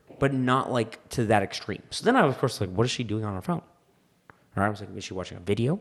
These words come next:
Is she playing a video game? Is she just going through Instagram?" I, I, I don't know. She's two years old. Like, I don't know. Lillian's the same age. And I'm like,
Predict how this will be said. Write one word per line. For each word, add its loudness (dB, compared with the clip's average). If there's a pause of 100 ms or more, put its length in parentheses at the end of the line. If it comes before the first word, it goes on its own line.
Is -4
she -10
playing -6
a -8
video -4
game? 0
Is -2
she -6 (260)
just -2
going 2
through -4
Instagram?" 0
I, 6
I, 4
I 8
don't 6
know. 4 (160)
She's -14
two 0
years 4
old. 6
Like, 2
I 10
don't 10
know. 6 (200)
Lillian's 10
the 2
same 6
age. 0 (360)
And 8
I'm 8
like, 6